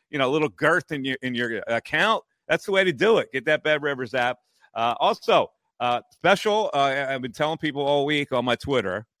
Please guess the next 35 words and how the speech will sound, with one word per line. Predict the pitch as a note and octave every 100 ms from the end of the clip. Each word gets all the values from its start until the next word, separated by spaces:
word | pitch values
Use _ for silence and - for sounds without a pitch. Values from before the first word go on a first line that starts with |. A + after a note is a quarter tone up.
| _ _ _ -
uh, | G#2+ G#2+ G#2
I | A#2+ B2
am |
part, | - C3 C3
of | B2
course, | - A#2+ A#2
of, | A2+ F#2
uh, | G2+ G2
the | G2+
ownership | A2 G#2 A2 G2+ -
group | F2 G#2 F#2+ -
of | G2 F#2+
Natali | F#2+ F#2 A2 G#2
Winery, | G2+ G2+ G2+ G2+ G2 E2 _ _ _ -
and | G2
that's | G#2+ G#2+ -
in | G2+
Cape | F#2+ A#2+ A#2
May | B2 A#2 A2 G#2+ _
Courthouse. | A2+ A#2+ G#2+ G2 F#2+ - A2+
Uh, | G2+
we | G2+ A2+ A2+
are | G#2+
running | A2+ A#2+ A#2+
some | - A2
specials | - B2+ B2 - G#2
right | A2 G#2+
now | G#2 G#2
for | -
the | G2
holidays. | F#2+ A2 G2+ F#2 E2 - - _ _ _ -
A |
Mike | G2+ A#2 C3+ D3 -
Missanelli | C#3 - C3 C3 A2
special. | - - F#2 - -